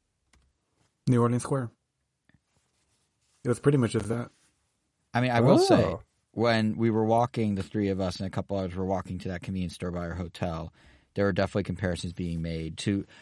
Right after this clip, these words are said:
Speaker 2: so there, there's French Quarter, which is, like, old traditional New Orleans, and then there's the Central Business District, which is, like, a normal downtown, and we were definitely having the conversation of how the Central Business District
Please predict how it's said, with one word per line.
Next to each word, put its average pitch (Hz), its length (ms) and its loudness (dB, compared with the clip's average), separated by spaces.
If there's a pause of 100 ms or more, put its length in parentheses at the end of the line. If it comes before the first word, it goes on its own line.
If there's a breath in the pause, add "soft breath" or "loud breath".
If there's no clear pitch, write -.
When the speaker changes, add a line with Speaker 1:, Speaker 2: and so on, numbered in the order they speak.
Speaker 2:
so 139 160 -2
there, 131 180 0
there's 120 300 0
French 139 320 -4
Quarter, 90 300 -2
which 85 140 -6
is, - 60 -10
like, 82 140 -10
old 85 260 -8
traditional 87 520 -6 (300)
New 82 100 -10
Orleans, 80 280 -8 (300 loud breath)
and 101 160 -2
then 104 160 0
there's 92 400 -2 (840)
the 104 100 0
Central 104 280 -2
Business 98 320 0
District, 92 400 -8
which 87 120 -10
is, - 60 -10
like, 87 120 -2
a 90 40 -4
normal 82 260 -4
downtown, 80 560 -6 (240 soft breath)
and 101 180 -2
we 107 120 2
were 120 520 2
definitely 113 460 0
having 110 180 0
the 101 80 -4
conversation 104 500 -4
of 90 60 -6
how 101 100 -4
the 90 80 -6
Central 98 320 -4
Business 98 440 -6
District - 680 -8